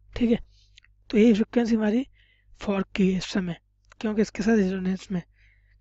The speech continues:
अब हम क्या कर रहे हैं, अपने फॉर्क को इस वायर से दूर ले जा रहे हैं, ठीक है।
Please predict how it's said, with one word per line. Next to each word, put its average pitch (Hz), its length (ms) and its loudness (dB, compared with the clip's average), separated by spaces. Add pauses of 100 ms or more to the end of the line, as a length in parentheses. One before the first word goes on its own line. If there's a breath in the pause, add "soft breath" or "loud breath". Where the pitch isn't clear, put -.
(100)
अब - 140 0
हम 226 140 2
क्या 226 160 6
कर 233 120 0
रहे 220 100 0
हैं, 240 60 -2
अपने 233 140 -4
फॉर्क 214 280 -8
को 254 200 -10 (680)
इस - 220 -10
वायर 202 160 4
से 254 140 0
दूर 226 200 -4
ले 208 140 0
जा 185 120 0
रहे 180 120 -6
हैं, - 100 -12 (120)
ठीक 226 140 0
है। 214 80 0